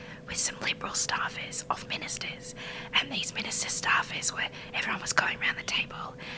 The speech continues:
and saying their name and saying what they did. And when they got to Richard Di Natale, he said, "Oh, hi everyone, my name's Richard." And then there was a pause, and a Liberal staffer to a very prominent minister said,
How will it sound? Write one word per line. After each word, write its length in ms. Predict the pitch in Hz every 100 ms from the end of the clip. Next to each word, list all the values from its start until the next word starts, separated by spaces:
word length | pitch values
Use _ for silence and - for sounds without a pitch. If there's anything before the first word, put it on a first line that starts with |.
| -
and 120 | -
saying 300 | - - -
their 120 | - - -
name 140 | - -
and 80 | -
saying 240 | - -
what 140 | - -
they 160 | - -
did. 280 | - - - - - - -
And 100 | -
when 140 | - -
they 120 | -
got 240 | - - -
to 140 | -
Richard 340 | - - -
Di 80 | - -
Natale, 640 | - - - - - - - - - - - - -
he 180 | - -
said, 340 | - - - -
"Oh, 40 |
hi 460 | - - - - -
everyone, 380 | - - - - - -
my 140 | - -
name's 320 | - - -
Richard." 400 | - - - - - - - - -
And 160 | - -
then 160 | - -
there 100 | -
was 140 | -
a 40 | -
pause, 640 | - - - - - - - - - - - - - - -
and 120 | - - -
a 100 | -
Liberal 240 | - - -
staffer 580 | - - - - -
to 140 | - -
a 40 |
very 240 | - - -
prominent 460 | - - - -
minister 320 | - - -
said, 340 | - - -